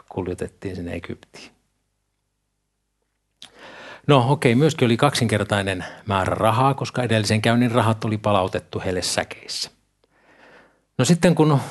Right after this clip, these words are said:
Joosef näkee veljensä ja Benjaminin, hän halusi tarjota heille ruhtinaallisen päivällisen talossaan. No talon vietäessä veljen päässä pyörii kaikki mahdolliset uhkakuvat.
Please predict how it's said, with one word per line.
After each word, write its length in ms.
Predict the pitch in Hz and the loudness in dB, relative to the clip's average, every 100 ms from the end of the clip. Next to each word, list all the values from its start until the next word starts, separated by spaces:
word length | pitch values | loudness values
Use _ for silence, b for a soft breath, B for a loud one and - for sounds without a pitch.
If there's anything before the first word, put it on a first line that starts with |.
| B B | B B
Joosef 340 | 139 143 127 127 | 2 4 4 2
näkee 540 | 135 135 120 110 87 | 2 4 4 4 2
veljensä 540 | 117 131 127 127 123 123 - _ _ _ _ | 4 6 6 4 2 -2 -6 _ _ _ _
ja 80 | 98 | -6
Benjaminin, 760 | 90 104 107 113 123 135 123 - B B B | -2 0 2 4 4 2 0 -6 B B B
hän 180 | - 110 | 0 2
halusi 320 | 110 113 107 | 2 2 0
tarjota 320 | 117 104 98 | 0 0 -2
heille 220 | 92 98 101 | -2 0 0
ruhtinaallisen 880 | - 143 135 117 98 92 90 95 87 | 0 0 0 -2 -2 -2 -4 -6 -2
päivällisen 680 | 104 98 85 82 82 85 - | 0 0 0 -6 -6 -8 -4
talossaan. 680 | 85 80 - - - - - _ _ b b b b b b b b b - | -4 -4 -8 -10 -10 -14 -18 _ _ b b b b b b b b b -4
No 60 | 113 | 0
talon 380 | 143 156 139 | 6 8 8
vietäessä 500 | 127 131 120 110 - | 8 6 4 2 0
veljen 340 | 113 117 110 101 | 2 2 2 2
päässä 260 | 104 95 | 0 0
pyörii 280 | - 107 104 | -2 -2 -2
kaikki 420 | 98 113 107 - | -2 -4 -4 0
mahdolliset 580 | 113 139 131 131 110 107 | 4 4 6 4 4 2
uhkakuvat. 760 | 110 101 98 - 90 80 - | -2 -4 -4 -4 -4 -4 -8